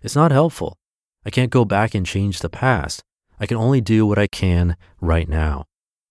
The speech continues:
And so can you. Remember, new habits take time to cultivate. Those that stick are the ones that are anchored by commitment and accountability.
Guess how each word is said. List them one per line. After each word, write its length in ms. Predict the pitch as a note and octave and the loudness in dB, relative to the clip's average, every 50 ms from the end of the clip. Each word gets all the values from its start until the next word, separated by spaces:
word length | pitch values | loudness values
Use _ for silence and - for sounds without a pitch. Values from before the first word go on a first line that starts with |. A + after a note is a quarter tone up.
| _ _ | _ _
And 100 | - G#2 | -4 -2
so 220 | - - A#2 A#2+ G#2+ | 0 2 2 2 2
can 160 | - G#2 F#2 | 2 0 0
you. 260 | D#2+ E2 E2 D2 C#2+ - _ _ _ _ _ _ _ _ _ _ _ _ | 0 0 0 -2 -4 -8 _ _ _ _ _ _ _ _ _ _ _ _
Remember, 380 | - A#2 A2+ B2 B2+ A#2 A2 G#2+ | -4 0 2 2 4 2 2 0
new 200 | G#2 A2 B2+ B2+ | 0 0 -2 0
habits 440 | A#2 A#2 A#2 A#2+ A2+ A2+ - - - | 0 0 -2 -2 -2 -4 -6 -6 -6
take 260 | - A#2 A2 - - - | -6 -6 -6 -6 -8 -8
time 420 | - G#2 G2 G#2 G#2 G#2 G#2 G2+ | -6 -2 0 0 0 0 0 -2
to 80 | - F#2 | -4 -4
cultivate. 520 | - E2+ E2 D#2 E2 D2 D#2 C#2+ C2+ - _ _ _ _ _ _ _ _ _ - | -4 -4 -4 -4 -4 -6 -6 -6 -8 -10 _ _ _ _ _ _ _ _ _ 0
Those 240 | G#2 A2 A#2+ A2+ | 2 2 2 4
that 180 | - A2 G2+ - | 2 0 0 0
stick 480 | - - - - C#3 B2 A2 A2 - G#2+ | -2 -4 0 2 2 4 2 2 2 0
are 100 | G2+ G2 | 2 2
the 60 | F#2+ | 2
ones 300 | G2 G2+ G#2 G#2+ G2+ - | 2 0 0 0 0 0
that 100 | A2 F#2+ | 0 0
are 140 | F#2 - - | 0 0 0
anchored 400 | - B2 D3 D#3+ D3+ B2+ A2+ G2+ | 0 0 0 2 2 2 2 2
by 120 | F#2 F2+ F2 | 2 0 0
commitment 680 | - - F#2+ F2+ F#2 A#2 C#3+ D3+ D3 D3 D3+ D3+ - - _ _ _ _ _ | -2 -4 -4 -2 -2 0 0 0 2 0 0 0 -4 -10 _ _ _ _ _
and 100 | - G2 | -6 -6
accountability. 760 | F#2+ F2 - F#2+ F#2 F#2 F2 D2+ D#2+ D2+ E2 F2 E2+ D2 - | -6 -4 -2 0 0 0 2 0 0 0 0 0 -2 -4 -6